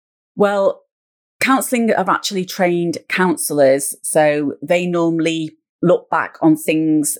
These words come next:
that have happened, whereas coaching is very much future looking, but coaching is more goal setting, whereas a counsellor will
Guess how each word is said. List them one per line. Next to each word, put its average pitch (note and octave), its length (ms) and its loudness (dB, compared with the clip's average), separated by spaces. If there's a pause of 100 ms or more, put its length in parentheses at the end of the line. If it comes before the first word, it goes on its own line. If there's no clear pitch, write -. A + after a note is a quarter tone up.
that D3+ 160 0
have - 100 -10
happened, C#3 760 -4 (360)
whereas D#3 420 -2
coaching D#3+ 640 -2
is D#3 180 -6
very D#3 240 0
much - 360 -4 (280)
future F3 560 -6
looking, D3 680 -4
but - 200 0
coaching E3 760 -2 (480)
is D#3+ 220 -2
more E3 420 4
goal E3 260 0
setting, G3 760 -2 (140)
whereas D#3 600 0
a C#3 40 -10
counsellor D#3 680 0
will D3 400 -2